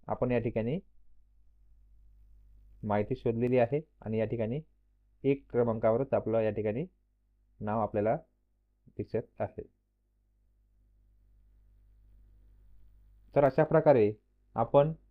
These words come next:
मोबाईल क्रमांकाद्वारे सुद्धा आपले नाव या ठिकाणी सर्च करू शकतो,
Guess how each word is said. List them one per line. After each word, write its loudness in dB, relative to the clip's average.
मोबाईल 4
क्रमांकाद्वारे 4
सुद्धा 6
आपले 4
नाव 0
या 4
ठिकाणी 0
सर्च 0
करू -2
शकतो, -6